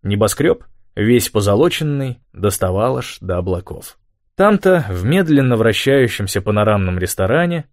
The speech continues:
освещенном бликами соседних зданий, ученый развернул свои схемы.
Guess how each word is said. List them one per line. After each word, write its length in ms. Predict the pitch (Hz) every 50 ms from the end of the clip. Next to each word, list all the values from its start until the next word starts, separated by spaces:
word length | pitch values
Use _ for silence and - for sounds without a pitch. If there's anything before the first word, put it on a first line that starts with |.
| _ _ _
освещенном 760 | 135 - - 151 135 - - 156 156 147 139 135 131 131 127
бликами 400 | 123 127 135 135 131 131 120 117
соседних 580 | 104 - - 113 - - 127 120 107 110 104 98
зданий, 540 | 95 92 95 110 107 101 101 98 95 98 - _ _ _ _ _ _ _ _ _ _
ученый 500 | - - - - 139 160 190 196 196 190
развернул 500 | 190 180 160 175 190 160 123 107 120 139
свои 260 | - - 110 98 107
схемы. 460 | 107 - - - 92 80 - - -